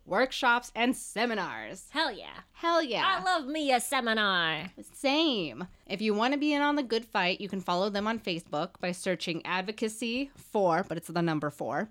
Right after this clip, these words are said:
Speaker 1: Alleged Witches. Or you can see what they're up to by searching Advocacy for, the normal preposition, alleged witches dot law dot blog.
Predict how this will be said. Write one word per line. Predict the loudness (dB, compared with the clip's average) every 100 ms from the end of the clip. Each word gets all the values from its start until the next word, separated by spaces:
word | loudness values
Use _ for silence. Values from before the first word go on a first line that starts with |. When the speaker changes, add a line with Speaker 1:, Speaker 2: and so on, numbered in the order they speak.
| _ -2
Speaker 1:
Alleged | 0 0 -2 -4
Witches. | -4 -2 -6 -4 -8 -12 _ _ _ _ _
Or | 0 2
you | 2
can | 0
see | 0 0
what | 0
they're | 0 -2
up | -2 -4
to | -4 -2
by | 0 -2
searching | 0 -2 -2 -4 -4 -4
Advocacy | -2 0 -2 -4 -4 -2 -4
for, | -4 0 2 4 2 -2 -6 -4
the | 0
normal | 0 0 -2 -4 -8 _
preposition, | -6 -4 -4 -6 -4 -6 -8 _ _
alleged | 0 2 0 -2
witches | -4 -2 0 0 -2
dot | 0 2 2 2
law | 2 2 0
dot | -2 -6 -4
blog. | -6 -8 -12